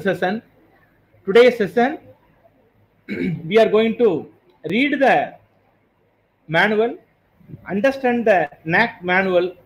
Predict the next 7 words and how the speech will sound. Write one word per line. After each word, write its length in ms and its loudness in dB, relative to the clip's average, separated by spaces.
completely 800 -2
and 120 -4
carefully. 500 0
So 140 -8
that 140 2
is 140 2
the 340 2